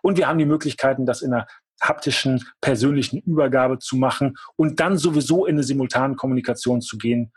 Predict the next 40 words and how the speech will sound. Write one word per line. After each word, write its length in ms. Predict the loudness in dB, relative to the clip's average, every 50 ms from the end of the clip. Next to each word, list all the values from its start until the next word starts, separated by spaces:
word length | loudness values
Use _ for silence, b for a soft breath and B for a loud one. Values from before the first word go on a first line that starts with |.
| b b b _ _
um 320 | 0 2 2 0 -2 -6 _ _ _ _
entsprechend 480 | -2 -2 -2 -2 -2 -2 -2 -4 -6
zu 180 | -6 -6 -2 0
wirken. 420 | 0 0 2 0 -2 -2 -2 -6 B B B B B _ _
Das 420 | 0 0 0 0 -4 -10 -14 -12 -6
kann 200 | -2 0 2 2
nur 100 | 2 2
das 200 | 2 0 0 2
Werbemittel. 440 | 0 0 2 2 0 0 0 -2 -2
Und 240 | -2 -2 -2 0 0
diese 180 | 0 0 0
Punkte 300 | 0 0 -2 0 0 0
sollte 260 | 2 2 0 2 2 0
man 180 | 0 0 -2
sich 140 | -2 -4 -4
eben 160 | -4 -2 0
auch 160 | -2 -2 -2
klar 220 | -2 0 0 2 2
machen, 280 | 0 0 0 0 0
wenn 80 | 0 0
man 100 | 0 -2
in 100 | 0 -2
der 100 | -2 -2
Kreation 600 | -2 -2 0 0 0 0 -2 -2 0 0 0 2
oder 180 | 2 0 0 0
in 80 | 0 0
der 80 | -2
Konzeption 800 | 0 0 -2 -2 0 -2 -4 -4 -4 -4 -2 0 0 0 0 -2 B B B B B B
von 180 | -6 -4 -2 -2
einem 200 | 0 0 0 0
Haptical 440 | 0 -4 -4 -4 -6 -4 -2 0 0
ist, 500 | 0 -2 -2 -6 -12 -14 -18 -18 -18 -10 _
nämlich 300 | 0 0 0 0 -2 -4
zu 120 | -6 -4
sagen, 340 | 0 2 2 2 2 2 0
„Okay, 240 | -2 0 0 0 0
was 140 | 0 -2 -2
sind 160 | -2 -2 -2
die 60 | -4
Vorteile 720 | -6 -2 0 0 0 2 2 0 2 2 2 0 -2 -2